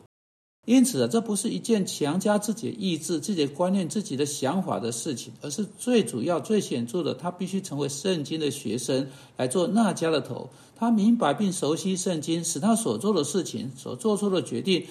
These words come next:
都是从圣经的原则出来，应用到他的婚姻、他的生命、他的家庭、他的妻子、他的孩子身，身上。这当然对你们两个人都为真，这不是，这不只是对你的丈夫为真，妻子啊，这对你也是为真。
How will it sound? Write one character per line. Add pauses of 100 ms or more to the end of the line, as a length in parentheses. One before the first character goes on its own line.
(160)
都
是
从
圣
经
的
原
则
出
来，
应
用
到
他
的
婚
姻、
他
的
生
命、
他
的
家
庭、
他
的
妻
子、
他
的
孩
子
身， (100)
身
上。 (600)
这
当
然
对
你
们
两
个
人
都
为
真， (120)
这
不
是， (240)
这
不
只
是
对
你
的
丈
夫
为
真， (340)
妻
子
啊，
这
对
你
也
是
为
真。